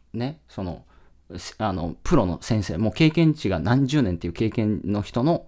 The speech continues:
オペ手術の動画をめっちゃ見て、「あ、こうやんだな」みたいなね。こうやってめっちゃ練習、多分めっちゃ練習しますよ、こうやって。やってるはずですよ。不安だから。うん。でもその不安を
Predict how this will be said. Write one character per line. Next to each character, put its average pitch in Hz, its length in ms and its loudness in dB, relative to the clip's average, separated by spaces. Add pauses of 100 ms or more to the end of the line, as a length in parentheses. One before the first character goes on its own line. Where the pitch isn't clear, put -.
オ 120 120 -2
ペ 120 100 2
手 127 240 0
術 104 240 -4
の 104 120 0
動 107 260 2
画 101 80 -2
を 101 60 2
め 98 160 -2
っ - 40 -8
ち - 160 -8
ゃ 123 60 2
見 127 100 0
て、 - 220 -10
「あ、 - 160 -14
こ - 180 -18
う 80 60 -14
や 78 80 -14
ん 78 80 -14
だ - 100 -16
な」 - 180 -16
み - 60 -20
た - 80 -20
い - 40 -20
な - 60 -20 (920)
ね。 98 60 -12
こ - 180 -16
う - 40 -20
や - 60 -20
っ - 20 -20
て 143 100 -8
め 117 120 0
っ - 20 -4
ち - 120 -2
ゃ - 40 4
練 147 140 6
習、 139 240 2
多 - 160 -14
分 87 120 -12
め 123 120 0
っ - 20 -14
ち - 140 -8
ゃ 160 40 2
練 165 140 2
習 160 100 0
し 143 140 -4
ま 147 80 0
す - 60 -10
よ、 - 60 -16
こ - 60 -12
う - 40 -14
や - 20 -18
っ - 20 -20
て。 - 180 -18 (400)
や 104 100 -4
っ - 40 -12
て 107 120 -6
る 104 40 -2
は 104 60 -4
ず 104 100 -6
で 107 100 -4
す - 80 -16
よ。 - 120 -20 (640)
不 110 180 -2
安 92 80 0
だ - 80 -6
か - 120 -16
ら。 - 60 -20 (1120)
う 107 60 -2
ん。 95 300 -4 (760)
で 214 100 4
も 143 140 2
そ 156 140 0
の 196 100 4
不 220 220 0
安 226 240 0
を 202 200 -2